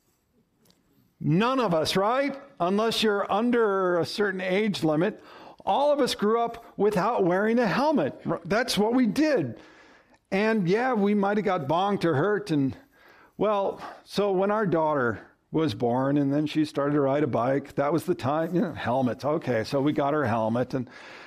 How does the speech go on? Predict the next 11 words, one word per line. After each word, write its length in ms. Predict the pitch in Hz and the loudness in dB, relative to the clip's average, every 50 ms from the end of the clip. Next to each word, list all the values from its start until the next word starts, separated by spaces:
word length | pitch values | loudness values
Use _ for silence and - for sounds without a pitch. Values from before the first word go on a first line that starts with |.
| - - | -10 -6
and 380 | - 135 143 139 143 143 143 | -2 0 2 2 2 2 2
I 180 | 131 123 143 160 | 2 0 0 0
got 180 | 147 151 147 165 | 0 0 0 0
a 60 | 151 | 0
helmet, 580 | 101 - 120 131 143 143 147 151 156 151 - | 0 0 0 0 2 2 2 0 0 0 0
and 180 | 175 170 160 156 | 0 0 0 0
Heidi 400 | 117 - - 143 151 147 147 147 | 0 0 0 0 2 2 2 2
had 260 | 127 117 143 156 151 | 2 2 0 0 0
a 80 | 147 143 | 0 0
helmet, 680 | - 117 135 143 143 139 143 147 147 151 160 156 - - | 0 0 0 0 0 0 0 0 0 0 0 -2 -2 -2
and 460 | 147 143 139 139 139 139 131 123 - | 0 2 2 2 2 2 0 -2 -4